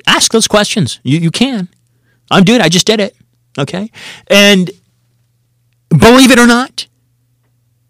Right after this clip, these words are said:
I found a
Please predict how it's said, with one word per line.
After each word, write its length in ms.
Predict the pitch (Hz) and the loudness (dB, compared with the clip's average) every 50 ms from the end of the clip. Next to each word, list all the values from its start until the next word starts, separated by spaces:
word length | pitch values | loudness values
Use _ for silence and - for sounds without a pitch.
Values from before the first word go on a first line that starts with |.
| _ _ _ _ _ _ _ _ _ _ _ _ _ _ _ - - - _ _ - | _ _ _ _ _ _ _ _ _ _ _ _ _ _ _ -20 -20 -20 _ _ 2
I 140 | - 202 | 2 2
found 400 | 180 - - 220 202 196 190 180 | 2 0 0 2 2 4 2 2
a 600 | 143 160 160 156 151 147 147 139 135 127 123 120 | 4 4 4 6 6 6 6 4 4 4 2 0